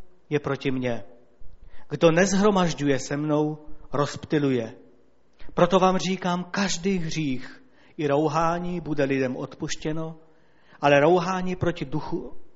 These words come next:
proti duchu lidem odpuštěno nebude. Kdokoliv by řekl slovo proti synu člověka,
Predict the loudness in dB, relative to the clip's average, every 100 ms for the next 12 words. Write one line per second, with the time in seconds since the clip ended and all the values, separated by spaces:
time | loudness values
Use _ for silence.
0 | -12 -10 -8 -10 -10 -14 -20 2 2 4
1 | 0 0 -2 0 0 0 -2 -2 0 0
2 | -2 -8 -8 -8 -4 -4 -2 -4 -4 -4
3 | -4 -4 -8 -12 -16 -18 -18 -18 -20 -20
4 | -10 -6 4 4 6 4 4 2 2 0
5 | -2 -2 0 0 0 -2 -4 -4 -6 -4
6 | -4 -6 -6 -4 -4 -6 -8